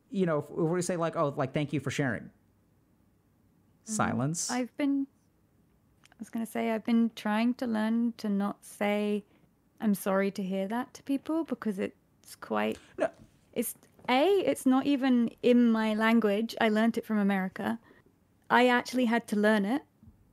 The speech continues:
Speaker 2: It's something I learned from having American friends. I, when people would say something, I didn't know what to say. And then I realized Americans say this,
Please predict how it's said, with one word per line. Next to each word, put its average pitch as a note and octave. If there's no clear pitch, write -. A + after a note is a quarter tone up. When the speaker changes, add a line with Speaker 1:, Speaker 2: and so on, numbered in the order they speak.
Speaker 2:
It's G#3+
something A3+
I G#3
learned G#3+
from G#3
having G#3
American G3+
friends. G#3
I, G#3+
when A3+
people A#3
would G#3
say C#4+
something, A#3
I G#3+
didn't A3
know G#3+
what G3+
to A3
say. A3+
And G#3
then G#3
I G3+
realized G#3
Americans A3+
say G#3+
this, G3+